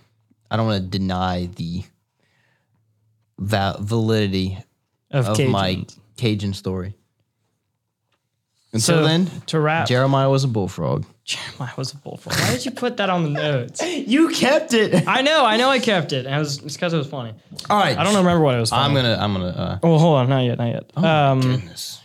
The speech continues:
Speaker 1: You're just a loser.
Speaker 2: I'm just looking, I'm just making sure that we have, like, an actual wrap up and we don't just end off on saying the Rougarou is real.
Speaker 1: Uh,
Speaker 2: 'Cause,
Speaker 1: I
Speaker 2: like,
Speaker 1: mean,
Speaker 2: that's
Speaker 1: we
Speaker 2: weird.
Speaker 1: can say.
Speaker 2: We can say that. I'm not,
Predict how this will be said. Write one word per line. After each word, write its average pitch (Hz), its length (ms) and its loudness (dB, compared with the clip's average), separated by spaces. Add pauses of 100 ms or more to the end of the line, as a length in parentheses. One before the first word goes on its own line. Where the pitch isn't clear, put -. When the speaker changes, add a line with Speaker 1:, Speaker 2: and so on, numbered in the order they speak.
Speaker 1:
You're 104 120 -8
just - 300 -10 (160)
a - 40 -12
loser. 73 260 -12 (680)
Speaker 2:
I'm 175 180 6
just 226 180 4
looking, 214 320 4
I'm 147 200 4
just 156 200 4
making 170 260 4
sure 165 180 4
that 151 100 2
we 139 100 2
have, 139 260 2
like, 127 120 0
an 135 80 0
actual 127 360 -2
wrap 123 280 0
up 117 120 -4
and 117 100 -4
we 113 60 -2
don't 120 160 -2
just 123 200 -4
end 120 220 -2
off 117 260 -2
on 110 140 -6
saying 113 260 -4
the 110 80 -4
Rougarou 110 340 -4
is 101 140 -10
real. 113 340 -4 (1900)
Speaker 1:
Uh, 107 60 -8
Speaker 2:
'Cause, 123 100 0
Speaker 1:
I 127 40 2
Speaker 2:
like, 123 60 2
Speaker 1:
mean, 180 80 2
Speaker 2:
that's 135 100 2
Speaker 1:
we - 60 0
Speaker 2:
weird. 135 140 2
Speaker 1:
can 185 160 0
say. 113 420 -2
Speaker 2:
We 160 120 2
can 214 380 2
say 185 300 2
that. 110 320 -2
I'm 131 100 0
not, 180 280 0